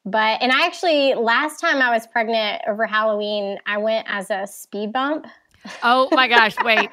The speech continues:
Speaker 1: <laughs>
Speaker 2: tell me more. What does that even mean?
Speaker 1: Uh, so we went to a Halloween party and I, I wore all black and I was, like,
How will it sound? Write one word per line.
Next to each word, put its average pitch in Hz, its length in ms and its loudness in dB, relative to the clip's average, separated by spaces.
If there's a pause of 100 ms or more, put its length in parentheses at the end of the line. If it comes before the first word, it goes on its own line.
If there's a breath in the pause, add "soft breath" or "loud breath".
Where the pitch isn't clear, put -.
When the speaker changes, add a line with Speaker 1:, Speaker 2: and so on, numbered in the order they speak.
Speaker 1:
<laughs> - 80 -6
Speaker 2:
tell 277 500 4
me 240 220 -2
more. 214 340 2
What 226 180 -2
does 226 120 -2
that 233 160 2
even 214 200 -4
mean? 196 220 -4 (1000 loud breath)
Speaker 1:
Uh, 269 500 4
so 269 560 2 (180)
we 262 180 0
went 320 160 2
to 349 80 2
a 349 40 2
Halloween 294 360 2
party 240 580 0
and 220 580 -2
I, 226 500 0
I 220 120 -4
wore 226 280 -2
all 220 160 0
black 208 600 -2 (220)
and 220 380 -2
I 220 80 -2
was, 269 140 0
like, 294 280 -2